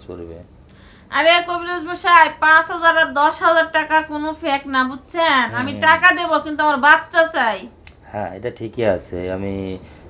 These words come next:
Speaker 1: চেষ্টা করব, আর বাকিটা উপরওয়ালার ইচ্ছা। তুমি আসতে যদি পারো, কথা যদি ঠিক রাখতে পারো, তাহলে কিন্তু, আহ, অবশ্যই বাচ্চা হবে, এটা, এটা নিয়ে কোনো টেনশন করা লাগবে না।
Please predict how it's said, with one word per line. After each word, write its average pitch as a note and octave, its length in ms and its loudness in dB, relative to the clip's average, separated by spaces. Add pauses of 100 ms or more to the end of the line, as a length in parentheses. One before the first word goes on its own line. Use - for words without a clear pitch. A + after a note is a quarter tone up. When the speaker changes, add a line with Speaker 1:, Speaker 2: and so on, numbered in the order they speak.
(120)
Speaker 1:
চেষ্টা A2 260 -2
করব, G#2+ 600 0
আর G2+ 140 4
বাকিটা G#2 400 -2
উপরওয়ালার F#2+ 360 -2
ইচ্ছা। F2+ 460 -8 (560)
তুমি G#2+ 360 -6 (560)
আসতে C3+ 320 -2
যদি D3 160 -2
পারো, C#3 260 2
কথা C3 260 0
যদি C3 180 -2
ঠিক B2+ 220 -4
রাখতে A#2 240 0
পারো, G#2 200 -2
তাহলে A2 500 -2
কিন্তু, G#2+ 340 -4
আহ, - 800 -14
অবশ্যই B2+ 720 2 (200)
বাচ্চা G2 640 -2
হবে, F#2 260 -8
এটা, - 340 -4 (160)
এটা G#2+ 200 -6
নিয়ে G#2 120 -4
কোনো G2 140 -6
টেনশন F#2 320 -10
করা F2+ 200 -10
লাগবে E2 240 -10
না। D#2+ 120 -16